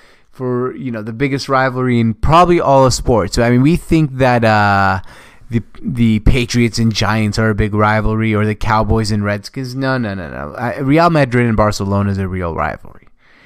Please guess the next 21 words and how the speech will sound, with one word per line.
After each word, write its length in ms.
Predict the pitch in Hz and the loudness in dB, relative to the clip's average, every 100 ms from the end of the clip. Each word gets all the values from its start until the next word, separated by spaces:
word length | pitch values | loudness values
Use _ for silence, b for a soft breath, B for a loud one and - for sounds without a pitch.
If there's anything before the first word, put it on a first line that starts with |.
| b b b b b | b b b b b
Manchester 460 | 135 143 139 - 127 | -2 0 -2 0 2
United, 380 | 123 117 117 | 2 2 2
Manchester 480 | 110 107 107 107 107 | 0 -2 -4 -6 -6
City 280 | 98 110 87 | -6 -6 -8
is 120 | 87 | -8
a 60 | 87 | -8
real 260 | 82 82 | -6 -6
rivalry. 500 | 85 65 58 65 62 | -6 -8 -10 -12 -10
I 60 | 95 | -4
mean, 240 | 117 123 170 | -4 -4 -4
we're 140 | 180 208 | 0 2
talking 260 | 233 214 | 2 2
about 260 | 185 160 123 | 2 0 0
European 540 | 120 131 - 123 117 | 2 2 0 0 0
rivalries 580 | 104 98 101 101 101 98 | 0 0 0 -2 -2 -2
that 80 | 101 | -2
are 80 | 104 | 0
much 640 | 110 117 123 123 - 110 | 0 2 2 0 -2 -4
bigger 260 | 110 107 | -2 0
and 160 | 107 101 | -2 0
far, 460 | 110 107 104 104 | 0 2 0 -2